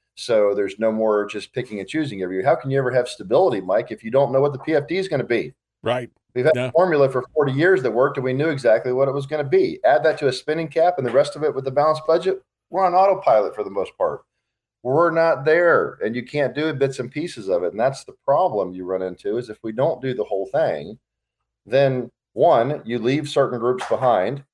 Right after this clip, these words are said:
Speaker 1: right, that aren't gonna wanna vote for it because then they're getting hosed. It's kinda like what's happened to Shelley Hughes and Rob Myers and myself.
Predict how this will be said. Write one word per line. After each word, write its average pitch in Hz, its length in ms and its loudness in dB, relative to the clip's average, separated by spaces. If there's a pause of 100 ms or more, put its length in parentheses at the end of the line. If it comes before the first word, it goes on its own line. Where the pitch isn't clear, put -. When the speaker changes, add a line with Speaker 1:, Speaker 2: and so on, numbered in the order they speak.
Speaker 1:
right, 104 320 0 (520)
that 120 100 4
aren't 127 160 4
gonna 127 140 2
wanna 123 200 4
vote 123 320 2
for 110 160 2
it 117 80 -2
because 107 320 -2
then 113 240 -2
they're 120 140 0
getting 123 260 -2
hosed. 95 320 -2
It's 117 100 -12
kinda 151 200 0
like 127 160 2
what's 107 100 -4
happened 117 320 2
to - 60 -12
Shelley 113 240 0
Hughes 113 340 -4
and 107 100 -10
Rob 113 200 4
Myers 123 240 0
and 120 80 -6
myself. 117 420 2